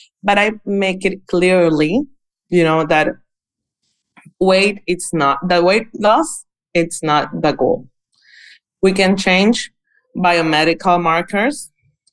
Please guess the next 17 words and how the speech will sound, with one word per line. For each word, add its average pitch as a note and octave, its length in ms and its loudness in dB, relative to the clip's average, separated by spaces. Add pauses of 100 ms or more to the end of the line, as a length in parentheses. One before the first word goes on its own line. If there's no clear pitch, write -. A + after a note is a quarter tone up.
We F3+ 140 -2
can F3+ 300 0
change E3 580 -2
behaviors. D#3 800 0 (580)
Health A3+ 500 0 (140)
is G3+ 580 -2 (260)
determined F#3 880 0 (400)
by D#3+ 360 -2
more E3 640 0
than E3+ 140 -4
a D#3 80 -6
three D3+ 260 -2
hundred D#3+ 680 -2 (160)
determinants. D#3+ 960 -2 (580)
Some F3 380 0
of G3 220 0
them, G#3 420 0